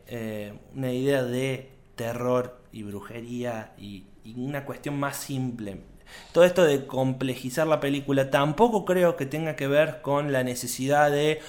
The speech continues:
hacer una película de terror que hable algo más encima del terror. Creo que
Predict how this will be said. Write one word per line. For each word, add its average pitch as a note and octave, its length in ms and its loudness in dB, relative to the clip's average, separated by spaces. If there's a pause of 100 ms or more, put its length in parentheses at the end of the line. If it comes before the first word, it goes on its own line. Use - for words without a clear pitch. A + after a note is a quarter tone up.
(400)
hacer - 320 -6
una D3+ 180 -2
película C3+ 420 -2
de B2 80 2
terror C3 360 0
que C#3 120 0
hable C3+ 260 2
algo C3 300 2
más C3+ 480 -2 (260)
encima A#2 360 -2
del G#2+ 120 -2
terror. G2 400 -2 (540)
Creo G#3 260 6
que D3 400 0